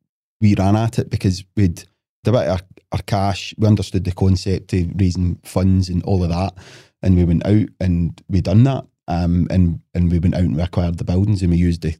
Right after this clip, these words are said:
construction team to do it, um, and, um, I mean, M-, Martin before, uh, joining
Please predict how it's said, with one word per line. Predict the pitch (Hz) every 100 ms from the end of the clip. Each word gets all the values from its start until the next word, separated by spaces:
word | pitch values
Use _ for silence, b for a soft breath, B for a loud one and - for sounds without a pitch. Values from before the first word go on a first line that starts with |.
| -
construction | 92 - - -
team | 82 85 -
to |
do | 78 104
it, | - _ B B B 87
um, | 85 82 82 82 - _ _ _ - -
and, | 95 82 - _ _ -
um, | 90 87 85 85 85 -
I |
mean, | 101 95
M-, | 98 -
Martin | 104 101 101
before, | 95 98 95 92 90 _ _ _ _ _ _ _
uh, | 87 87 82 80 - - _ _
joining | 107 98 92 87 82